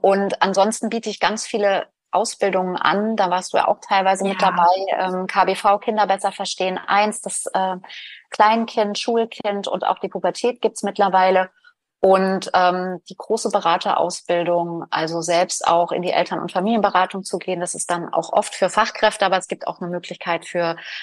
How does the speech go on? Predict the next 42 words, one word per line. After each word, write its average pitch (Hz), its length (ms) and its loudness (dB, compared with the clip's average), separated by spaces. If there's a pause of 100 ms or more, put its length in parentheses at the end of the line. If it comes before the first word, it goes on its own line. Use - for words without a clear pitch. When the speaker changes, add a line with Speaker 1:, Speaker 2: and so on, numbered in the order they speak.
(140)
Speaker 1:
Menschen, 180 340 -2
die 180 80 -2
jetzt 175 200 2
keine 190 260 2
grundständige 185 640 4
Ausbildung 180 480 0
haben, 175 200 0
da 170 120 4
mit 170 200 -4
reinzugehen. 175 680 0 (420)
Und 190 200 2
ich, - 220 0
ansonsten 190 440 2
bin 202 120 0
ich 208 160 -8
in 190 140 -2
Berlin, 196 420 0 (500)
ähm, 202 420 2
und - 220 -8
hab 160 100 -10
meine 185 220 -2
Praxis, - 680 -4
äh, 185 400 2
in 185 80 -6
einer 175 240 -4
Seitenstraße 165 840 -4
am 175 120 -4
Kudamm 202 380 2
und 185 120 -4
da 180 80 2
bin 190 160 -4
ich 190 140 -6
auch 160 200 0
und 202 80 -6
da 196 80 -2
gehe 190 140 -6
ich - 80 -10
jetzt - 220 -6
auch - 180 -2
hin 196 320 -2
und 196 300 -6
hab 180 160 -4